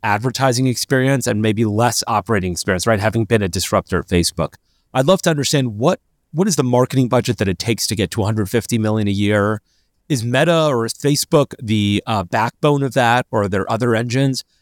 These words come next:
And the reason I ask this is because so, so often I talk to brands and they're like, "YouTube is our number one engine, eh, or YouTube is our, the backbone of our marketing spend," and it blows my mind.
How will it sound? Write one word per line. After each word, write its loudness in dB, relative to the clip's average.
And 2
the 2
reason 0
I 2
ask 0
this -2
is -6
because -4
so, -2
so 0
often -2
I 2
talk -2
to -6
brands 0
and -2
they're 2
like, 0
"YouTube 0
is 0
our 2
number 0
one 2
engine, -2
eh, -4
or 2
YouTube 2
is 0
our, 4
the 0
backbone 0
of -8
our 0
marketing -2
spend," 0
and -2
it -8
blows 0
my -2
mind. 0